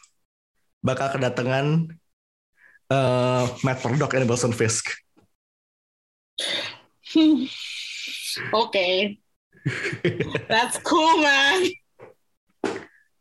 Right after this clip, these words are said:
Speaker 1: Tapi ini emang, gue rasa kayak Echo ini bakal jadi pintu masuknya karakter street level ya, karena, eh, apparently plot, subplotnya Matt Murdock tuh dia bakal nyari, eh,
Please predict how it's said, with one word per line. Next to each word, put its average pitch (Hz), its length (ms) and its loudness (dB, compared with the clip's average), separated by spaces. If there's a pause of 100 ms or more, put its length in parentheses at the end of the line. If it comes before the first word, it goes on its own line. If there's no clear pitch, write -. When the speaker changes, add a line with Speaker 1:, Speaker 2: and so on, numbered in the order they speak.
Speaker 1:
Tapi 143 240 0
ini 170 160 4
emang, 131 400 0 (720)
gue 135 100 2
rasa 160 140 4
kayak - 140 0 (100)
Echo - 80 0
ini 180 160 4
bakal 120 320 2
jadi 113 480 2 (960)
pintu 147 400 2
masuknya 127 960 2
karakter 123 320 0
street 120 240 0
level 113 240 2
ya, - 20 2
karena, 127 200 0 (840)
eh, 139 140 2
apparently 151 500 -2
plot, 139 480 -2
subplotnya 139 640 0
Matt 127 240 2
Murdock 123 240 -2
tuh 190 80 4
dia 147 160 4
bakal 160 240 0
nyari, 117 320 2
eh, 110 540 4